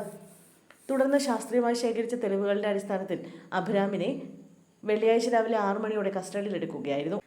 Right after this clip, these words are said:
ചോദ്യം ചെയ്യലിൽ പ്രതി കുറ്റം സമ്മതിച്ചതായി പോലീസ് പറഞ്ഞു. മോഷണ ശ്രമത്തിന് ഉപയോഗിച്ച കമ്പിപ്പാരയും ഇയാൾ ധരിച്ചിരുന്ന കറുത്ത വസ്ത്രങ്ങളും സഞ്ചരിച്ച സ്കൂട്ടറും പോലീസ് കണ്ടെടുത്തു. മറ്റു കേസുകളിൽ ഇയാൾ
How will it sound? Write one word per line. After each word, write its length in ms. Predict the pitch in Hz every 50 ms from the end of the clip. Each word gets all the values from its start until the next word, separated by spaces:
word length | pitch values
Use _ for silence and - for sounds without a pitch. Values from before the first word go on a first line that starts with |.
| _ _ _ -
ചോദ്യം 340 | 269 262 269 262 269 294 294 269
ചെയ്യലിൽ 300 | 294 269 254 240 196 156 - - -
പ്രതി 220 | 196 196 202 226 214 - -
കുറ്റം 280 | 196 - - 226 202 196 -
സമ്മതിച്ചതായി 560 | 196 175 185 185 180 180 190 202 175 160 202 240 -
പോലീസ് 260 | 190 160 151 156 - -
പറഞ്ഞു. 240 | 156 143 147 185 214 - - - - - - - _ _ _ _ _ _ _ _ _ _ _ _ _ _ _ _ _ _ - 190
മോഷണ 280 | 190 196 196 - - 214 208
ശ്രമത്തിന് 340 | 208 214 208 202 190 214 208 190
ഉപയോഗിച്ച 320 | - 202 196 196 196 226 220 -
കമ്പിപ്പാരയും 600 | 202 180 190 - - - 208 196 190 196 214 247 269 - - - - - - - 185
ഇയാൾ 160 | 208 202 202 196 202
ധരിച്ചിരുന്ന 380 | 190 190 - - 202 202 214 202
കറുത്ത 260 | 208 190 190 185 - 208 196
വസ്ത്രങ്ങളും 420 | 196 - - 196 196 196 202 214 220 220
സഞ്ചരിച്ച 340 | 196 180 185 202 190 196 202 -
സ്കൂട്ടറും 400 | - 196 202 196 202 196 190 196 - - 151
പോലീസ് 240 | 170 180 175 - -
കണ്ടെടുത്തു. 400 | 160 143 135 131 135 143 190 226 233 - - - - - -
മറ്റു 220 | 170 170 170 185 196 190
കേസുകളിൽ 400 | 190 190 196 190 196 196 202 196 196
ഇയാൾ 160 | 196 190